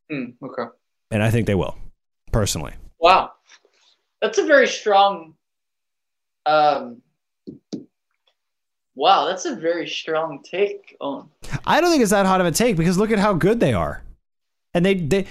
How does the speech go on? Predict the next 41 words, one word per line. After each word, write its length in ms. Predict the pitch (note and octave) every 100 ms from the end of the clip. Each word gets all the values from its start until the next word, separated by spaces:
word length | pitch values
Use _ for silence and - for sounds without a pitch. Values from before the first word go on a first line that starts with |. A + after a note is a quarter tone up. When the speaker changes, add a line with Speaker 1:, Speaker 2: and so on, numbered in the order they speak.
| -
Speaker 2:
it, 180 | G#3 G#3
it, 340 | F#3+ F#3 C#3+ G#3+
it 160 | G#3
never 460 | F#3 G3 A#3+ C#4 C4
has 320 | G#3+ G#3 F3
felt 440 | - F3+ D3 - - - -
like 220 | C3+ C#3 D3
they 140 | D#3
Speaker 1:
Wow. 60 | E3+
Speaker 2:
have 420 | D#3+ D#3 D3+ D3+
in 220 | D3+ D3
the, 140 | D3+ D3
in 80 | D3+
the 80 | C#3+
Dave 320 | C3+ E3+ E3
Roberts 320 | D3+ D3 -
era. 320 | C3 A#2 G2 - - -
They've 160 | A#2+
only 200 | B2+ D3
gotten 240 | D#3+ D3 C3
better. 260 | A#2 E2+
They 160 | F2 B2
have 240 | C#3 C#3+
not 200 | D3 C3+
regressed. 560 | B2 G#2 A2 - - - - - _ _ _ -
Not 220 | A#2+ -
one 320 | C3 C3+ F3
season 440 | F#3+ - E3+ D3+ C#3+
is 160 | B2
worse 280 | A#2 C3+ C3
than 80 | C3+
the 60 | A#2
one 140 | A#2
before 320 | A2 - F#2
it 100 | F2
in 140 | A#2+ A2
any 160 | A2
way. 240 | G2 D#2+ - - - _ - - - - - - -
I 40 | F3+
mean, 100 | F3+
obviously, 500 | A3 A3 - E3+